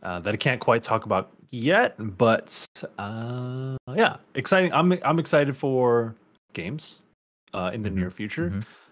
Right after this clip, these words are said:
Speaker 1: And I'm also excited for some of the things, uh, that I may be doing in the near future. So, uh, yeah, find me on Twitter. That's mostly where I'm, like, doing my shit. So, yeah.
Speaker 2: Mm-hmm. Mm-hmm.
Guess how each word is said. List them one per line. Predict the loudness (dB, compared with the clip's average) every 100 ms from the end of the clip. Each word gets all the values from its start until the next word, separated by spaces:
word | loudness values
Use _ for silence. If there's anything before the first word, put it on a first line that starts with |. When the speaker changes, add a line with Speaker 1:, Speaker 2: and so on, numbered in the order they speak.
| _
Speaker 1:
And | -8 -4
I'm | 0
also | 0 -2 -4
excited | 0 2 2
for | -2
some | -2 -2
of | -4
the |
things, | 0 2 2 -2
uh, | -4 -6 -8 -4
that | -4
I | -2
may | -2
be | -2
doing | -4 -6 -4
in | -6
the | -4
near | -6 -8
future. | -8 -10 -8
So, | -4 -2 -2 -2 -2 -2
uh, | -2
yeah, | -4 -6 _ _ _ _ _ _
find | 4 6
me |
on | 6
Twitter. | 6 4
That's | 4
mostly | 2 4 4 6 4
where | 6 4
I'm, | 2
like, | -2 -6 _ _ -14
doing | -8 -6
my | -6
shit. | -10 -12 -14 -14
So, | -12 -12 _ _
yeah. | -6 -6
Speaker 2:
Mm-hmm. | -6 -12 -16 -12
Mm-hmm. | -8